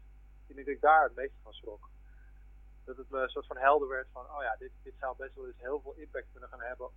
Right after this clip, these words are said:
op alles wat ik nu normaal acht.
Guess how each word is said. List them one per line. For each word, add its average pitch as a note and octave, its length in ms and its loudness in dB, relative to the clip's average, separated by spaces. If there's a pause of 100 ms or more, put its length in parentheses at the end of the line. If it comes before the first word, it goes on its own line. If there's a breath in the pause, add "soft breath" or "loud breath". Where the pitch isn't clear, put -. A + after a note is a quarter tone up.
(960)
op C#3+ 160 -4 (260)
alles D3 300 4
wat C3+ 200 0
ik C3 100 -8 (140)
nu C#3 340 -12 (320)
normaal C3+ 480 6
acht. D3 260 2